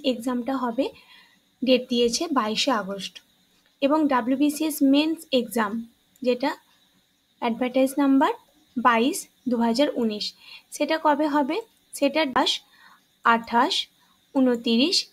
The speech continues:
একত্রিশে আগস্ট। তো ডাব্লিউবিসিএস নিয়ে আপনাদের আপডেটটা দেওয়া হয়ে গেল।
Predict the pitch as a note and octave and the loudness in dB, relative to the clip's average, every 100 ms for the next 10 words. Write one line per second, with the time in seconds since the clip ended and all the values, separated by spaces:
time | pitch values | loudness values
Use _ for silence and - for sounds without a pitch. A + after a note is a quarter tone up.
0 | - A#3 - A#3 A#3 E4 - G#3 G3 - | -4 -4 -4 -6 -4 -8 -4 -6 -4 -4
1 | - - _ _ _ _ _ _ - B3+ | -6 -6 _ _ _ _ _ _ -2 2
2 | C4 A#3+ C#4 D4 D4 D#4 D4 D4 C#4+ C4+ | 2 2 0 0 -2 -4 -2 2 2 2
3 | C4+ C#4 B3+ A#3+ C4 C#4 B3+ B3+ A#3+ C4 | 2 0 0 -2 -2 -2 0 -2 0 0
4 | B3 G#3+ | 0 0